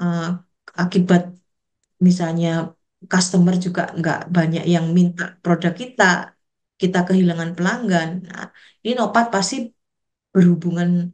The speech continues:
berdampak langsung ya. Kemudian bisa jadi karena apa? Biaya operasionalnya naik.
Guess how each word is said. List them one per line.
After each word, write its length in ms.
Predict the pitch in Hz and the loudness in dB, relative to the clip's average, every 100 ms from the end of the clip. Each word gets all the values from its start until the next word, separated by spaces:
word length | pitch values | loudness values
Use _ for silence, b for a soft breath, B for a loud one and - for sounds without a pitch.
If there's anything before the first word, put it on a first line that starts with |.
| _ | _
berdampak 480 | 180 - 170 170 - 170 | 0 2 0 0 -4 -4
langsung 420 | 170 180 - 147 135 - | -4 -4 -4 -6 -8 -4
ya. 180 | 151 214 - _ _ _ _ _ _ _ _ _ _ _ - | -2 -2 -4 _ _ _ _ _ _ _ _ _ _ _ -8
Kemudian 880 | 220 254 254 226 226 247 311 320 240 | -6 -4 -2 2 2 2 0 0 0
bisa 400 | 214 220 233 202 | 0 2 0 2
jadi 280 | 196 185 180 - | 2 2 0 -2
karena 340 | 240 226 233 247 - | -2 0 -2 -2 -4
apa? 400 | - 202 175 185 - _ _ _ _ _ _ _ _ _ _ - | -4 -2 -2 -4 -14 _ _ _ _ _ _ _ _ _ _ -2
Biaya 280 | 208 214 247 - | 2 2 0 -6
operasionalnya 680 | 277 277 285 277 294 339 311 | -8 -6 -8 -6 -4 -2 4
naik. 260 | 262 254 247 | 4 4 0